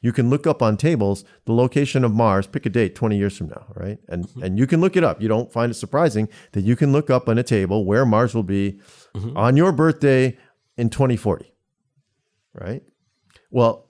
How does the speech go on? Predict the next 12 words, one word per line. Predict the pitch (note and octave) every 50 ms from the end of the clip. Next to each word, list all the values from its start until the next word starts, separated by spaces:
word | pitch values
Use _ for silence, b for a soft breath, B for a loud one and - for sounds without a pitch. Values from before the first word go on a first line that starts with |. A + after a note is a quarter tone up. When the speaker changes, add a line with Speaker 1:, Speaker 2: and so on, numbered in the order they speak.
| _ -
Speaker 1:
uh, | - - -
you | F#2+ - A2 D3 B2+ - - D3+ C#3+ C3+
just, | A#2 D3+ C#3+ D3
uh, | D#3 C#3 - - E2 - -
and | A#2+ A#2+ A#2+ - -
where | - A2+ A#2+ B2 B2
that | A#2 G2+ -
comes | - E3+ A3 B3 -
from | - A#2+ A2+
is | A#2+ G#2
because | - B2+ - B2 A#2 G2+
we, | A2 A#2 A#2+